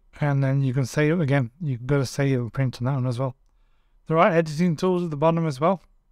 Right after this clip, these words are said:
So you can erase certain sections. So you can go to eraser and say if you're really rough hand like me, you can take out certain sections.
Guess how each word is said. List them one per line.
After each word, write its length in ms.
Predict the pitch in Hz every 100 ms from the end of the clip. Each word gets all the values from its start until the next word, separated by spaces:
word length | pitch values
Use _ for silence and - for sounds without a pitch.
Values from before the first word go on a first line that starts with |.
| _ _
So 80 | 139
you 140 | 135
can 140 | 147 139
erase 320 | 143 156 143
certain 260 | 165 180
sections. 600 | 135 185 220 180 175 - - _ _ _ _ _ _ -
So 140 | 131
you 60 | 151
can 100 | 139
go 120 | 139
to 80 | 139
eraser 540 | 127 143 143 147 120 - _ _ _ _ _
and 140 | 143 113
say 140 | 135
if 80 | 117
you're 240 | 135 160 - _
really 260 | 147 139 135
rough 160 | 135 -
hand 180 | 127
like 140 | 135 143
me, 280 | 143 139 - _ _ _ _ _ _ _ _
you 160 | 147 131
can 240 | 135 127
take 200 | 135 123
out 140 | 135
certain 300 | 139 147 147
sections. 580 | 120 170 - 143 135 -